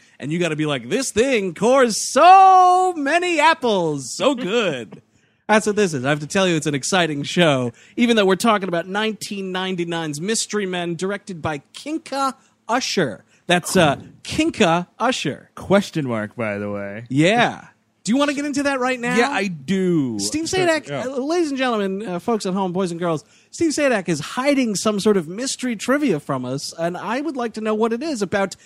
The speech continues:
Speaker 1: director Kinka Usher.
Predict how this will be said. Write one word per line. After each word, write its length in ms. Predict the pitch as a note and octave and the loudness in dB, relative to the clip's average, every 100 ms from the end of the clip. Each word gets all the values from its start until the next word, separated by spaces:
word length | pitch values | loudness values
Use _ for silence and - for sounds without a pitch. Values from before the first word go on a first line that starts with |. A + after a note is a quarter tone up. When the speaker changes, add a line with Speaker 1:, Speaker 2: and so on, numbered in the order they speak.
| _ | _
Speaker 1:
director 680 | E3 A#3+ C4+ D4 - F3 D3 _ _ _ | 2 2 2 -2 -2 -2 -2 _ _ _
Kinka 640 | - - F#4 - C4+ A#3+ A#3 _ _ | -6 -2 -2 0 0 0 -2 _ _
Usher. 500 | A3+ C#4+ - D#3+ - | -2 -2 -4 -10 -12